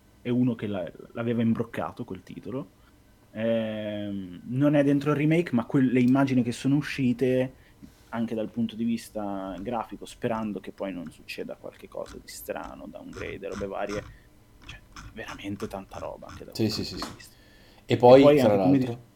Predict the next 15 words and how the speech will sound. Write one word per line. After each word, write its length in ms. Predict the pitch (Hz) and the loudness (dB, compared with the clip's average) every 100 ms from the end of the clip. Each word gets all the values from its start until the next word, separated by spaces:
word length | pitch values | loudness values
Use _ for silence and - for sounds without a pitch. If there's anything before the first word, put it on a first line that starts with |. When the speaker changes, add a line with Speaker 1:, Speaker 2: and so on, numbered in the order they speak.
| _ _ _ _ | _ _ _ _
Speaker 2:
sta 160 | - 113 | 0 2
usando 280 | 107 110 110 | 6 6 6
Speaker 1:
vai, 40 | |
Speaker 2:
il 80 | 104 | 4
Speaker 1:
vai. 100 | 110 | 4
Speaker 2:
motore 160 | 110 | 4
del 140 | 104 95 | 2 0
tre. 300 | 104 98 - _ _ - - | 0 0 -2 _ _ -20 -10
Usa 180 | 101 95 | -6 -4
il 60 | 87 | -6
motore 220 | 90 87 | -8 -10
del 120 | 82 | -10
tre. 120 | - | -10
Speaker 1:
Esatto, 380 | - - - - - - | -10 -12 -20 -20 -20 -20
esatto. 360 | 98 - - | -20 -20 -20